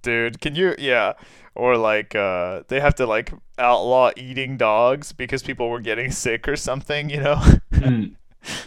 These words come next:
Speaker 1: Uh, or
Speaker 2: Yeah,
Speaker 1: monkey
Speaker 2: exactly.
Speaker 1: brains. A lot of cultures eat monkey brains.
Speaker 2: There you go. I've eaten, like, cow brain once.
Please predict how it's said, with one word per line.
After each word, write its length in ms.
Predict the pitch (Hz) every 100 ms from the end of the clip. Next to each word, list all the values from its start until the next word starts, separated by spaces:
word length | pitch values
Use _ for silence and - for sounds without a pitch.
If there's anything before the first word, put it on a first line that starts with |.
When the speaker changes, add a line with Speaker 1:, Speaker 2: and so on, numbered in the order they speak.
| - - _ _ - -
Speaker 1:
Uh, 460 | 101 90 87 80 -
or 140 | 120 123
Speaker 2:
Yeah, 60 |
Speaker 1:
monkey 200 | 123 135
Speaker 2:
exactly. 200 | 120 135
Speaker 1:
brains. 420 | 143 147 160 165 -
A 60 |
lot 140 | 110 117
of 60 |
cultures 440 | - 117 - 113 -
eat 160 | 104 82
monkey 300 | 95 113 110
brains. 540 | 90 87 95 120 - _ _ - - - _ -
Speaker 2:
There 100 | 82
you 160 | 113 95
go. 500 | 73 87 - - _ _ _ _ _ _ _
I've 220 | 98 107 -
eaten, 320 | 123 117 104
like, 240 | 92 -
cow 240 | - 104 110
brain 360 | 98 85 80
once. 520 | 82 82 95 - -